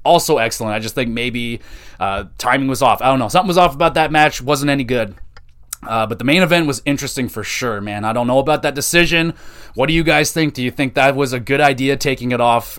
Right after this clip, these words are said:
arguably the hottest act in A E W right now, <laughs> on the Acclaimed? Putting it, putting it on the, I don't know, man. They don't get a huge reaction from crowds or anything, so a relatively low on the depth chart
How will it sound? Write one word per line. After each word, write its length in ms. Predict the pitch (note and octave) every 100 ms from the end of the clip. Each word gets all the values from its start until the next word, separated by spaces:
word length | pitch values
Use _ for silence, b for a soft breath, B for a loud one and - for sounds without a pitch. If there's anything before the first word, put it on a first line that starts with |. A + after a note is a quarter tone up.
| -
arguably 560 | A#2+ B2+ B2+ A2+ B2
the 100 | A#2
hottest 540 | G#2 A#2 A#2 A#2 - -
act 360 | - A2 A2 -
in 320 | B2 A#2+ A#2+
A 100 | A#2
E 220 | B2 A#2 A#2+
W 320 | A2+ A2 A2
right 200 | A2 G#2+
now, 380 | A2+ A2 A2 -
<laughs> 60 | G#2
on 160 | C#3+
the 100 | A#2+
Acclaimed? 480 | G#2+ - A#2+ A#2 A#2 - B B B
Putting 320 | F3 G3+ G3
it, 200 | F#3+ -
putting 240 | F#3 G#3+
it 120 | G#3 G3
on 400 | E3 E3 E3 D#3
the, 360 | C#3 C#3+ C3+ B2 - - B B B B B
I 80 | C#3+
don't 140 | F#3+
know, 100 | F#3+
man. 280 | F#3 E3 E3+
They 100 | E3
don't 160 | E3+ F#3+
get 120 | F#3+
a 60 | C#3
huge 460 | - - F3+ F3+
reaction 480 | D3+ D#3 D3+ D3+ D3+
from 180 | C3 A#2
crowds 400 | - C3+ D3+ C#3
or 40 |
anything, 440 | D3+ D3+ - D3 D3
so 320 | - B2 G#2
a 80 | G#2+
relatively 720 | A2+ E3+ E3+ D#3+ D#3 C#3+ C#3
low 680 | A2+ G#2+ A#2+ C3+ D3 D3 C#3+
on 180 | B2 B2
the 80 | A#2
depth 340 | F#2+ G2+ -
chart 420 | - B2 A#2+ A#2